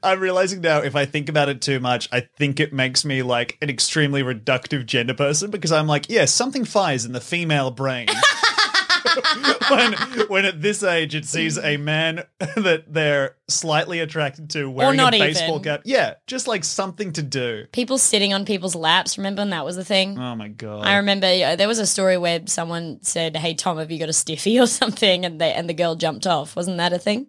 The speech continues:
Speaker 1: No, no, that wasn't, uh, when someone was sitting on my lap. That was when, because the girl would have precluded them noticing that I had a stiffy. Um,
Speaker 3: Oh, no, but I thought they had lied.
Speaker 1: Oh, no.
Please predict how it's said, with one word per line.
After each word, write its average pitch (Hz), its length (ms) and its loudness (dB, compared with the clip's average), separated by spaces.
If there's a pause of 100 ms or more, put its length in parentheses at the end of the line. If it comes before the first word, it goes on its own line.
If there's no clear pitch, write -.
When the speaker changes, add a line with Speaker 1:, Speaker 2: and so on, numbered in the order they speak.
(140)
Speaker 1:
No, 165 680 4
no, 120 320 0
that 127 160 2
wasn't, 165 400 0
uh, 127 220 6
when 123 180 0
someone 127 320 0
was 113 160 -2
sitting 123 260 0
on 117 60 -2
my 110 120 -2
lap. 107 320 -2
That 127 180 4
was 127 180 0
when, 117 480 0
because 131 240 -2
the 139 80 -2
girl 175 240 6
would 135 120 2
have 107 100 -6
precluded 131 460 0
them 113 180 0
noticing 117 400 -2
that 107 100 -4
I 107 80 2
had 98 100 -2
a 107 40 -8
stiffy. - 460 -4 (500)
Um, 127 240 0
Speaker 3:
Oh, 294 80 6
no, 330 180 6
but 262 80 6
I 262 80 6
thought 269 240 2
they 254 140 6
had 233 160 0
lied. 175 580 4 (680)
Speaker 1:
Oh, 160 580 4
no. 147 500 -2